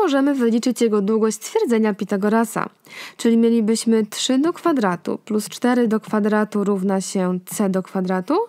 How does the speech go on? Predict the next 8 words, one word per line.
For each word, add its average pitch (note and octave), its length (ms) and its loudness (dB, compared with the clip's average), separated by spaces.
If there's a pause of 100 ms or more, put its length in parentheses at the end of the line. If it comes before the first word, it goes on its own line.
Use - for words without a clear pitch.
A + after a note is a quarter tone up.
(480)
Mamy C4 380 2
dziewięć A#3+ 540 0
plus A#3+ 380 0
szesnaście A3 760 -2
równa F#3 340 -2
się G#3 240 -2
C A#3 160 -4
kwadrat, C#4 640 -2